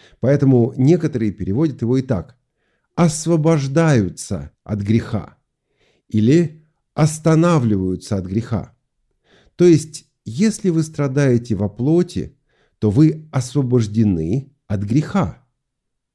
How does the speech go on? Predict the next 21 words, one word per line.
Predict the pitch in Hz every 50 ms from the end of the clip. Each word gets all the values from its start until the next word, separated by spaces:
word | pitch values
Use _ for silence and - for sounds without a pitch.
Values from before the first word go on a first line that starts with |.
| _
Что | _ - - - 170
же | 160 156
здесь | 139 123 139 135 131 - 127
имеется | 123 131 135 131 120 117 120 - 120
в | 113
виду? | 104 117 127 127 135 104 - - - _ _ _ _ _ _ _ _
Как | - 135 135 131
это | 135 127 131
так, | 127 123 160 160 139 - 156 - - - - _
освобожденный | - 78 78 - - 82 76 80 82 82 82 104 139 156 156 143 135 127 120 120 120 - _ _ _ _ -
или | 104 104 104 104 101 - - _
останавливающийся? | - 110 - - - 131 131 139 131 107 87 78 69 67 67 - - - - - - - - _ _ _ _ _ _ _ _ _ _ _ _ _ _ _ _
Смотрите. | _ - - 123 127 123 123 104 - - - - _ _ _ _ _ _
«Бог | - 85 92 143 214 233 - - - - _
использует | - 101 - - - - 180 185 160 143 131 104
страдания, | - - - 110 113 95 82 80 76 73 80 104 156 175 160 - _ _ _ _
чтобы | - - - 143 135 120 127
удержать | 123 - - 185 180 139 147 151 135 117 110 101 117 160 175 180 175 -
вас | 131 131 151 156 156 - - - - _ _ _
от | - 127 127
греха». | 127 110 120 127 123 - - 139 120 95 - - -